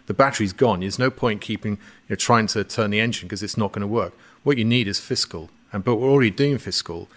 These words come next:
in the U S and elsewhere. So, uh, th-,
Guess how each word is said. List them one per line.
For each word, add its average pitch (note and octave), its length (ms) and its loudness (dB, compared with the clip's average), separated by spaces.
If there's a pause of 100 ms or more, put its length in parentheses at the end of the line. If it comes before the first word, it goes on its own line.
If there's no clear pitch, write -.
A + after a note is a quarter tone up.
(280)
in G2+ 80 -2
the G2 80 0
U F2+ 140 -2
S - 160 -4
and F#2 80 -4
elsewhere. F2+ 420 -8
So, A2+ 440 2 (500)
uh, A2+ 80 -4
th-, - 200 0